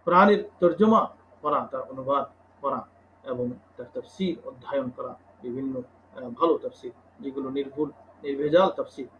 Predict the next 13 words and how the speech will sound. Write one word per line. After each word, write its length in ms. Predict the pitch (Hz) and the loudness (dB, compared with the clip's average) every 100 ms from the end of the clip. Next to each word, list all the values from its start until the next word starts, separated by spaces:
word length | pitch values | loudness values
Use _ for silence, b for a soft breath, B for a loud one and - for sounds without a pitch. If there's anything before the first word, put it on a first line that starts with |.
| - | -20
সেগুলো 360 | - 139 131 120 - | -8 -6 -6 -8 -10
অধ্যয়ন 360 | - 120 127 123 | -14 -12 -8 -8
করা 240 | - - - _ _ _ _ | -8 -12 -14 _ _ _ _
এবং 380 | 151 165 190 190 - _ _ _ | 0 2 2 0 -8 _ _ _
ইসলামিক 540 | 160 - 160 190 208 - | -18 -6 0 2 0 -2
গ্রন্থ 360 | 156 175 - - _ _ _ | -4 -4 -10 -18 _ _ _
পাঠ 160 | 127 127 - | -8 -8 -8
করা, 240 | 127 117 - _ - | -8 -10 -18 _ -16
বিভিন্ন 340 | 127 156 143 | -12 -10 -10
ইসলামী 320 | 123 135 127 | -12 -10 -10
সাহিত্য, 420 | - 135 139 - | -8 -12 -12 -16
আহ, 920 | 127 - _ _ _ 131 127 120 131 131 | -18 -18 _ _ _ -12 -10 -10 -12 -10
যেগুলো, 300 | 131 135 | -8 -8